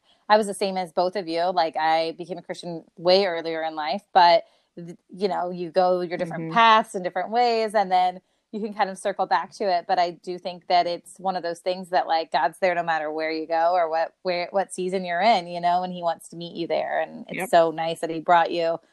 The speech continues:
Speaker 1: right where he wanted you to hear it, you
Speaker 2: Mm-hmm.
Speaker 1: know?
Speaker 2: Yeah. It's amazing. It's
Speaker 1: I love
Speaker 2: amazing
Speaker 1: that.
Speaker 2: to see, like, even just to see, like, there was no reason for me to go to Seattle.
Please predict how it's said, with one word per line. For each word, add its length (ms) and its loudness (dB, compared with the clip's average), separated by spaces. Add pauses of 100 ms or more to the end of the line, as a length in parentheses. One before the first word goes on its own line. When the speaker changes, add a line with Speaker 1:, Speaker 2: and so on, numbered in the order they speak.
(140)
Speaker 1:
right 260 4
where 140 -4
he 120 -8
wanted 360 -8
you 100 -10
to 80 -12
hear 220 -6 (200)
it, 80 -8
you 120 -2
Speaker 2:
Mm-hmm. 20 -4
Speaker 1:
know? 300 -4 (160)
Speaker 2:
Yeah. 200 2 (340)
It's 180 -2
amazing. 360 0
It's 120 0
Speaker 1:
I 40 4
love 60 6
Speaker 2:
amazing 140 6
Speaker 1:
that. 120 2
Speaker 2:
to 100 4
see, 300 0
like, 220 2
even 240 0
just 220 -6
to 80 -4
see, 560 -2 (540)
like, 240 2
there 140 6
was 140 2
no 120 -4
reason 320 -4
for 100 -8
me 100 -4
to 80 -2
go 160 -4
to 80 -2
Seattle. 500 0